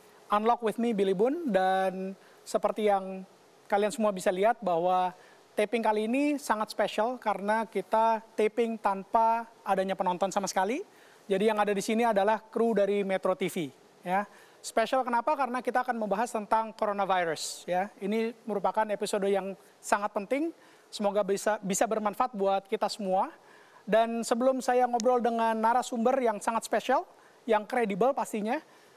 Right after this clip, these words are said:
eh, tentang coronavirus, eh, buat pemirsa semua yang ada di rumah, ambil handphone kalian,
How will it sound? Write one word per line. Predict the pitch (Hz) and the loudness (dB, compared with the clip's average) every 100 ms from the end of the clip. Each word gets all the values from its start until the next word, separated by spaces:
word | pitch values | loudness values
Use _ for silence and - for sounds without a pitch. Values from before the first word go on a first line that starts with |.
| - | -6
eh, | 190 196 | 0 0
tentang | 208 202 220 | 0 -2 0
coronavirus, | 220 220 220 202 196 269 - - - - - - | 0 2 2 2 2 0 -2 -10 -14 -20 -20 -4
eh, | 208 208 | 0 2
buat | 190 220 | 4 2
pemirsa | 233 233 240 277 | 2 0 2 0
semua | - 269 285 | 2 2 2
yang | |
ada | 254 | 2
di | 233 226 | 0 0
rumah, | 233 302 311 | 2 2 0
ambil | 247 277 262 | 0 2 2
handphone | - - 262 294 | -2 -2 0 0
kalian, | 269 247 233 285 | 0 0 2 0